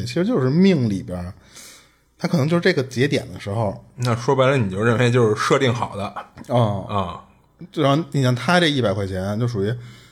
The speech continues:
Speaker 1: 就是给你的。
Speaker 2: 嗯。
Speaker 1: 你可能还没到时机让你能花出去的时候，
Speaker 2: 嗯。
Speaker 1: 你前面你会经历好多事儿，
Speaker 2: 嗯，
Speaker 1: 哎，你就来来回回花不出去。
Speaker 2: 实际上就花不出去这钱。
Speaker 1: 我当时，我那三千块钱的时候，我还在想呢，因为我不知道这个手术会花多少钱。
Speaker 2: 嗯。
Speaker 1: 我说，哎，一千多块钱我还能剩两千块钱，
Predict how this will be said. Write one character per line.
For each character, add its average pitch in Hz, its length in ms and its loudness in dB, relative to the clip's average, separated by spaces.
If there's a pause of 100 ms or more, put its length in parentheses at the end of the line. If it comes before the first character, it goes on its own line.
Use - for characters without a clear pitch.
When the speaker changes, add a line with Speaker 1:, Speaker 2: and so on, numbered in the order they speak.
(360)
Speaker 1:
就 240 160 2
是 135 80 -2
给 104 320 -4
你 156 180 -2
的。 80 260 -12 (100)
Speaker 2:
嗯。 98 200 -6 (200)
Speaker 1:
你 139 100 -6
可 147 140 0
能 151 240 0
还 - 160 -6
没 160 100 2
到 151 160 2
时 127 220 -4
机 151 280 -2
让 123 160 -4
你 95 120 -4
能 95 120 -4
花 143 280 0
出 151 100 -2
去 107 80 -2
的 92 80 -6
时 87 140 -10
候， 92 200 -8 (220)
Speaker 2:
嗯。 101 180 -8
Speaker 1:
你 107 60 -4
前 110 180 -2
面 143 140 2
你 113 80 -2
会 101 160 -6
经 143 240 -2
历 127 100 2
好 - 160 -6
多 117 140 -2
事 127 160 -4
儿， 82 180 -4 (120)
Speaker 2:
嗯， 98 160 -6
Speaker 1:
哎， 190 120 0
你 247 80 2
就 113 60 2
来 113 160 4
来 - 80 0
回 123 140 2
回 117 120 2
花 113 160 2
不 104 100 -2
出 104 120 -4
去。 104 120 -2
Speaker 2:
实 98 40 -6
际 98 60 -6
上 95 80 -8
就 - 0 -
花 - 0 -
不 - 0 -
出 - 0 -
去 - 0 -
这 - 0 -
钱。 95 320 -8
Speaker 1:
我 117 160 2
当 185 180 4
时， 185 220 2
我 110 240 0
那 120 100 0
三 135 140 0
千 165 80 2
块 139 100 2
钱 110 100 0
的 123 80 2
时 113 80 -2
候， 104 80 -2
我 92 80 -4
还 98 60 -6
在 107 100 -4
想 - 220 -12
呢， 92 100 -16 (360)
因 147 80 4
为 156 40 6
我 107 80 2
不 - 140 -4
知 123 100 0
道 110 80 -2
这 107 120 -6
个 98 60 -8
手 - 180 -12
术 - 160 -8
会 107 140 -10
花 87 160 -14
多 87 100 -10
少 82 40 -14
钱。 - 140 -18
Speaker 2:
嗯。 104 100 -6
Speaker 1:
我 98 80 -4
说， 110 120 -4
哎， 98 160 -10
一 104 100 -6
千 113 180 -4
多 117 80 0
块 110 100 0
钱 98 120 -4
我 98 60 -4
还 101 60 -6
能 113 100 -6
剩 120 200 -6
两 90 120 -12
千 85 120 -14
块 85 120 -14
钱， 80 100 -18